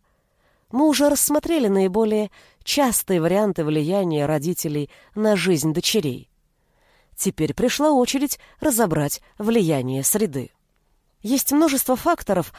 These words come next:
окружающей действительности, которые могли оставить след в душе девочки.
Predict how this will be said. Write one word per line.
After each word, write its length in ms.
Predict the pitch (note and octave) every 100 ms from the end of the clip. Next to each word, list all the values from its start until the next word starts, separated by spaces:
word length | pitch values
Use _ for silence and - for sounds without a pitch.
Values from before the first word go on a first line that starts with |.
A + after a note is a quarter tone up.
| - -
окружающей 760 | A3 A#3 G#3 C4 B3 - G#3
действительности, 920 | F#3 - C#4+ E4+ F#3+ C#3+ C3 - C#3+ - _ _
которые 400 | - A3+ C4+ B3
могли 280 | A#3 A3 A#3
оставить 460 | A#3+ - B3 A3 -
след 400 | - C4 A#3+ D3+
в 80 | C#3+
душе 300 | E3 A3 F#3+
девочки. 600 | G3+ B2 - - -